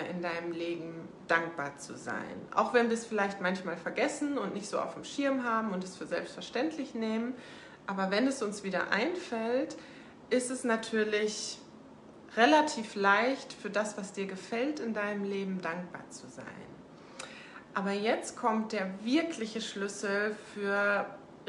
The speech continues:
richtig, hm, wie soll man sagen,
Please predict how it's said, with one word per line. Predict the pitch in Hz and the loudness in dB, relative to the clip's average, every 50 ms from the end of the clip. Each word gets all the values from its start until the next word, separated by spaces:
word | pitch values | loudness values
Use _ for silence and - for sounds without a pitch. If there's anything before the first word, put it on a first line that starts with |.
| 214 202 | -2 0
richtig, | 233 262 262 - - - - 240 233 233 233 220 - - - - - - - - - - - - - - - - - - - - - - - | 0 0 0 0 -6 -8 -4 0 0 0 0 0 -2 -4 -6 -6 -6 -8 -8 -10 -14 -18 -20 -20 -20 -20 -20 -18 -18 -18 -20 -20 -20 -14 -8
hm, | 202 202 202 208 202 | -4 -4 -2 -2 0
wie | 196 214 | 0 0
soll | 196 208 208 208 208 | 2 2 2 2 2
man | 208 208 202 190 | 2 0 0 0
sagen, | 190 208 208 208 208 202 190 190 190 185 185 | 0 0 0 2 0 2 2 2 2 0 0